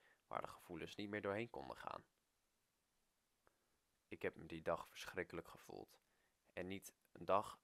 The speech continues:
de hele week. Dit is een moment waar ik een binnenvetter ben geworden en mijn gevoelens niet meer wilde delen, in de angst dat het toch weer werd beschadigd.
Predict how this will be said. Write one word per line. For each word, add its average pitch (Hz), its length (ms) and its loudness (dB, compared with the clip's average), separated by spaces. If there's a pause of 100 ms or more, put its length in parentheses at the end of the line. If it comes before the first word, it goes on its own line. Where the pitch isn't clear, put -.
de - 120 -4
hele 85 240 2
week. 82 400 2 (1040)
Dit 107 180 -4
is 101 140 -4
een 104 60 -4
moment 85 520 -2 (160)
waar 85 400 4
ik - 140 -4
een 87 140 -2
binnenvetter - 520 -2
ben - 180 -6
geworden - 420 -4 (640)
en 82 100 -6
mijn 80 120 0
gevoelens 98 440 -4
niet 98 160 -6
meer 95 120 -2
wilde 95 220 0
delen, 85 400 4 (440)
in 98 100 -8
de 87 80 6
angst 113 460 4 (140)
dat 87 160 -4
het 87 100 -8
toch 98 180 -2
weer 92 160 2
werd 82 200 2
beschadigd. - 640 0